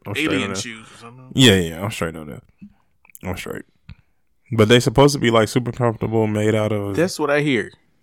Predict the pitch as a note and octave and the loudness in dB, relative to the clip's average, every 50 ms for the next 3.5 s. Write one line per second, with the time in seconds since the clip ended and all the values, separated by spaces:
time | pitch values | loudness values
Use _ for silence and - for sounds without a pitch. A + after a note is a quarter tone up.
0 | _ _ - - - - C3+ A#2+ A2+ - A#2+ A2+ A2+ C3 B2+ A2+ G#2 G2+ B2 B2 | _ _ -20 -12 -6 -2 0 2 4 6 8 8 8 6 4 2 0 2 2 4
1 | A2+ A2 A2+ G#2+ G#2+ G#2+ G#2+ G#2+ G#2+ G#2+ G#2 G#2 G#2 C#3+ C3+ B2+ B2 A#2+ A#2+ - | 4 4 4 4 4 2 2 2 2 2 2 2 2 0 0 0 0 -2 -4 -2
2 | - B2+ A#2+ A2 A2+ A2 - - B2+ A2+ G#2 - - G#2+ G#2 G#2 - _ _ - | -2 -2 -2 -2 -6 -8 -6 -6 -6 -6 -6 -10 -16 -20 -20 -20 -20 _ _ -8
3 | F2+ F#2 F2+ F#2+ F#2 F#2 F2+ E2 C#2+ - | -6 -4 -2 -2 0 0 -2 -2 -4 -6